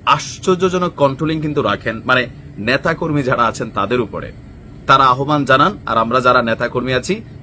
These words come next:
ঝাঁপায়া পড়ি। এটা রাজনীতির একটা আহ, মানে কি বলে যে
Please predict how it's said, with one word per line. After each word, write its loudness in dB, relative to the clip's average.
ঝাঁপায়া 2
পড়ি। -8
এটা 4
রাজনীতির 2
একটা 0
আহ, 4
মানে 0
কি -6
বলে 0
যে -2